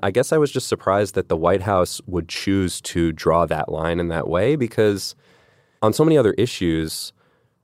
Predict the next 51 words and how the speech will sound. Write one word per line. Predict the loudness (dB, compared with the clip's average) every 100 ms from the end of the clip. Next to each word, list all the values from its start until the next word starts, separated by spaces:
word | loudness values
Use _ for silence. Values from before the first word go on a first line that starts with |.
| _ _ -8
the | 2 4
White | 4 4
House | 0 -2
has | -4
been | -2
totally | -2 -2 0 0
willing | 0 0 2 0 -2
to | -2 -2 0 -2 -4 -8 _ _ _ _
work | -2 2 2 4
with | 2 2 -8 -20 -20 _
leftists | -4 -4 0 -2 -2 -6 -8
who | -2 2
they | 2
may | 2
not | 0 0
agree | 0 2
with | 2 2
on | 2
all | 0
things, | 0 0 0
or | 0
they | -2
may | -2
not | -2 -2
have | -4 -6
the |
same | -4 -2 -4
strategic | -6 -8 -4 -2 0 0 -2 -20 _ _ _ _ _ _ _
tactics | -2 0 0 0 0 0
for, | -2 -2 0
for | -4
getting | -2 0 2 0
things | 0 -2 0
they | 2
want. | 2 2
But | 0 0
they, | -2 -2 _ _ _ _ _ -10
throughout | -4 0 2 2
the | 2
Biden | 2 0
administration | 0 -2 -2 -4 -4 -4
and | -2
even | -2 -2 0
during | 0 0
the |
Biden | 0 -2 -2
campaign, | -6 -8 -2 -2 0
there's | -2 -2
been | -2 -2
this | -4
sense | -2 -2 -2 -8